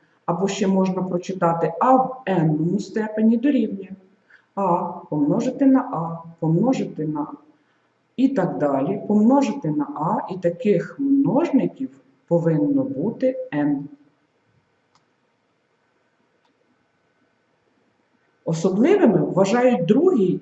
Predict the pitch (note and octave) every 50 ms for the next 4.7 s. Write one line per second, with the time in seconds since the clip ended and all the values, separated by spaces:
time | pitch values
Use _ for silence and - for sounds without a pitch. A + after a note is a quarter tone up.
0 | - - E3+ - - A3 C4 D#4 - - A3 F#3+ - - - - A#3 - C4 B3
1 | A#3+ A3+ - - A#3 G#3+ - - D3 C3+ C3 - - - _ _ _ _ _ _
2 | _ _ _ _ C3+ D3 F3 G3+ A3 A#3 C4 D#4+ F4+ - - - A3 G3+ F#3+ F3
3 | F3 - - - F3 E3+ F3 E3+ F#3 E3 D#3+ D3+ D3 C#3+ D3 D3 D3 D#3+ F#3 B3+
4 | C#4+ - - C4 B3+ A#3+ G#3+ D#3 C3+ C#3 - - - -